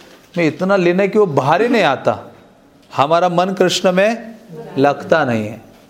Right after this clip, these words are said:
हाँ, वो उस व्यक्ति के लिए है जो मुक्त पुरुष है। हाँ, गीत गोविंद साधारण नहीं है। तो वो जो ब्राह्मण गाया करता था और वो मुस्लिम व्यक्ति ऊपर, उसको इतना अच्छा लगता था, उसका हृदय गदगद हो जाता था,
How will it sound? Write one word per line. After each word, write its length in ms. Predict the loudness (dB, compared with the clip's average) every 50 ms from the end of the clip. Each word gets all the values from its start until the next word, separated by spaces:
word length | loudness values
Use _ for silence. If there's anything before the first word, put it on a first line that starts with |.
| _ _ _ _ -20 -20 -20 -20 -20 -20 -20 -20
हाँ, 180 | -18 -18 -16 -14 -4
वो 160 | 0 0 2
उस 320 | 2 2 2 0 -2 -2
व्यक्ति 320 | -2 -2 -2 -2 -4 -6 -4
के 140 | -4 -4 -4
लिए 200 | -2 -2 -2 -2
है 280 | -4 -8 -12 -14 -16 -16 -6
जो 120 | -4 -4 -2
मुक्त 340 | -2 -2 -4 -4 -6 -8
पुरुष 440 | -6 -6 -8 -8 -8 -10 -10 -12 -16
है। 80 | -20 -20 _ _ _ _ _ _ _ _ -20 -20 -20 _ _ _ _ _ _ _ _ _ _
हाँ, 200 | -16 -14 -14 -12
गीत 300 | -8 -4 -4 -4 -4 -4
गोविंद 400 | -6 -6 -6 -6 -6 -8 -12 -14 -18 -20 _ _ _ _ _ _ _ _ -18 -12
साधारण 380 | -10 -8 -6 -4 -4 -4 -4 -6
नहीं 300 | -8 -10 -10 -12 -12 -14
है। 160 | -16 -20 -20 -20 -20 _ _ _ _ _ _ _ _ _ _ _ _ _ _ _ _ -8
तो 520 | -4 -2 0 0 2 2 2 2 0 -2 -4 -10 -18 -20 -20 -20 -16 -4 0
वो 200 | 2 2 4 2
जो 180 | 2 0 0 0
ब्राह्मण 520 | 2 2 2 2 2 0 0 -2 0 2
गाया 240 | 2 4 4 4 2
करता 400 | 2 2 2 2 2 2 0 -2
था 460 | 0 0 0 0 0 -2 -4 -8 -16 -20 -20 -20 _ _ _ _ -4 -2
और 120 | 0 2
वो 160 | 4 2 2
मुस्लिम 440 | 2 0 0 -2 -2 -2 -4 -2 0
व्यक्ति 300 | -2 -2 -2 -2 -2 -2
ऊपर, 360 | 0 0 0 0 -2 -2 -2
उसको 280 | -2 -6 -10 -8 -8 -8
इतना 260 | -8 -8 -8 -6 -6
अच्छा 280 | -4 -4 -4 -2 -2 -2
लगता 340 | -2 -2 -4 -4 -4 -2
था, 80 | 0 0
उसका 240 | -2 -2 -2 -2 0
हृदय 280 | 0 0 0 0 0
गदगद 380 | 0 0 -2 -2 0 -2 -2 0
हो 100 | 0 0
जाता 320 | 0 0 0 0 -2 -6
था, 220 | -6 -8 -12 -20